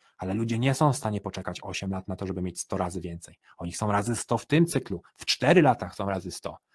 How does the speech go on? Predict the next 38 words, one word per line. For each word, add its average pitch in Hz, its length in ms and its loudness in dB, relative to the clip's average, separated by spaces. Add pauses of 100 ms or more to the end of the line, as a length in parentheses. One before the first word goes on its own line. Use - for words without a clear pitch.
(240)
No 220 60 0
i 190 40 0
to 135 100 2
powoduje, 87 420 0 (140)
że 87 140 -6
nie 87 100 -4
mają 85 340 -4 (140)
nic. 113 500 4 (320)
I 90 300 -8
to 123 120 -2
jest 110 180 0
bardzo 120 300 2
wielki 101 260 0
błąd. 95 220 0
Musicie 110 400 0 (140)
wypracować 120 680 6
sobie, 101 280 2
macie 147 260 4
na 127 100 4
to 120 120 -2
dwa 104 120 4
lata, 101 340 4 (220)
takie - 220 -4
poczucie 107 420 0
wdzięczności. 92 680 -4
Ja 107 80 2
o 147 60 4
tym 143 140 -2
też 139 180 0
mówiłem 117 280 2
na 107 80 2
ostatnich 101 400 -4
wywiadach, 95 520 2
o 92 180 -10
wdzięczności. 101 580 -4
Wydaje 92 200 -4
mi 95 60 -4
się, - 60 -12